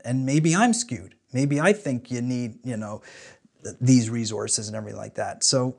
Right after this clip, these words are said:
I, I do believe that there are people out there who are making really good stuff for two fifty and maybe cheaper. Um,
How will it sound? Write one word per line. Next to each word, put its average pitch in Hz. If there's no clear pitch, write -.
I, 160
I 139
do 151
believe 175
that 139
there 131
are 127
people 139
out 123
there 123
who 123
are 120
making 117
really 135
good 139
stuff -
for 131
two 131
fifty 123
and 120
maybe 135
cheaper. 131
Um, 120